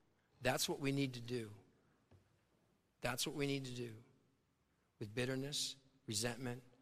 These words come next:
hurt, pain, woundedness, fill in the blank. The beautiful thing, this is cloudy, not when Jesus does it. It's clean. I wanna invite you,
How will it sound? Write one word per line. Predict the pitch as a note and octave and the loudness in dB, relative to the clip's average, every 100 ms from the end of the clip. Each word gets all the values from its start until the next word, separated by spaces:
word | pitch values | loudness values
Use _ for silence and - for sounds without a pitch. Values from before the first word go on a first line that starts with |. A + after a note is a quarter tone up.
| - _ - | -20 _ -10
hurt, | - B2+ C3+ - - - - _ _ - | -2 -2 -2 -6 -12 -16 -20 _ _ -8
pain, | - B2+ B2 B2 B2 - - _ _ - | 0 2 0 -2 -8 -16 -20 _ _ 0
woundedness, | B2 C3 B2+ B2 B2+ - - - | 2 4 2 0 2 0 0 -4
fill | - C3 | 0 2
in | B2 | 2
the | B2+ | 0
blank. | B2 G#2 G2+ - - _ _ _ - - - _ _ _ _ _ _ _ _ - | -2 -6 -10 -18 -20 _ _ _ -20 -20 -20 _ _ _ _ _ _ _ _ -2
The | |
beautiful | A2+ C#3+ D3+ C3+ | 2 4 4 0
thing, | D3+ D3 | 0 2
this | B2+ C#3 | 6 6
is | D3 | 4
cloudy, | - C#3+ D3+ D#3+ E3+ - - - | 4 4 4 2 -2 -10 -14 -4
not | B2 | 0
when | A#2+ | 0
Jesus | G#2+ A#2+ G#2 | 2 0 0
does | A2 G#2 | -6 -8
it. | G#2+ - - - - - - _ _ - - - - _ - - | -10 -12 -20 -20 -20 -20 -20 _ _ -18 -18 -20 -20 _ -10 0
It's | - | 2
clean. | - B2+ G#2+ G#2+ _ _ _ _ _ _ _ _ _ _ _ _ _ _ _ _ _ _ _ _ _ _ _ _ _ _ _ _ _ | 2 -4 -6 -10 _ _ _ _ _ _ _ _ _ _ _ _ _ _ _ _ _ _ _ _ _ _ _ _ _ _ _ _ _
I | B2 | 0
wanna | B2+ C#3 | 2 2
invite | C#3 B2+ A#2 - | 4 4 4 2
you, | G#2+ | 0